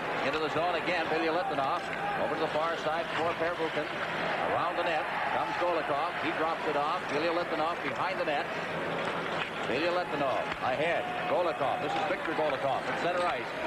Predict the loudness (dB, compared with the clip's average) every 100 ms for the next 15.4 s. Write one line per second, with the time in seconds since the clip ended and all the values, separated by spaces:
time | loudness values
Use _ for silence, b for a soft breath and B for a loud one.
0 | 0 0 0 0 0 0 0 0 0 0
1 | 0 0 0 2 2 2 2 2 0 0
2 | 0 0 0 0 0 0 0 2 2 2
3 | 2 0 -2 0 0 0 0 2 2 0
4 | 0 2 2 2 0 0 0 0 0 -2
5 | 0 0 0 0 2 0 0 2 2 0
6 | 0 0 0 0 2 2 2 0 0 0
7 | 0 0 0 2 0 2 0 0 0 0
8 | 2 0 0 0 0 -2 -4 -2 -2 -2
9 | 0 0 2 0 0 -2 0 0 0 -2
10 | 0 2 2 2 -2 -2 0 0 0 0
11 | 0 0 0 0 2 0 0 -2 -4 -4
12 | -2 -2 0 0 0 2 2 2 0 2
13 | 0 2 0 2 2 2 0 2 2 2
14 | 2 2 2 2 2 2 2 0 0 -2
15 | 0 2 2 2